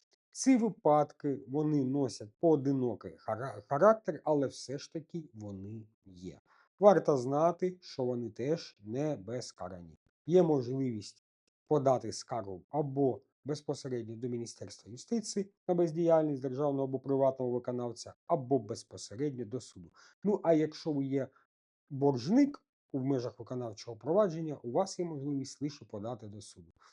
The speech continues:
Ну, і строк розгляду скарги на бездіяльність державного або приватного виконавця, він складає п'ять днів, дуже звужений,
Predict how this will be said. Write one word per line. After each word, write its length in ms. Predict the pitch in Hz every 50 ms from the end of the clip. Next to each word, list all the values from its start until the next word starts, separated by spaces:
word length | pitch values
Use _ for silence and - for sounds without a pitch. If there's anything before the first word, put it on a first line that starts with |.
| _ _ -
Ну, 60 | 226
і 160 | - 180 180
строк 340 | - - 170 175 170 - -
розгляду 560 | 139 143 156 160 151 120 120 127 117 110 101
скарги 500 | - - _ - 120 120 110 98 101 98 - _ _ _ _ _
на 100 | 139 135
бездіяльність 720 | 123 127 123 107 107 120 120 123 113 110 107 101 98 92
державного 640 | 110 101 95 113 120 110 104 98 95 95 101 98 - -
або 200 | 117 113 110 107
приватного 520 | 98 104 113 117 110 101 92 - 107 104
виконавця, 680 | 110 110 113 120 120 120 120 123 131 120 110 104 - - 98
він 140 | 117 135 127
складає 440 | - - - 120 113 107 107 107 101
п'ять 260 | - - 113 113 120
днів, 200 | 135 185 202 190
дуже 240 | 165 185 175 156 170
звужений, 560 | 151 147 170 175 165 147 156 156 156 151 151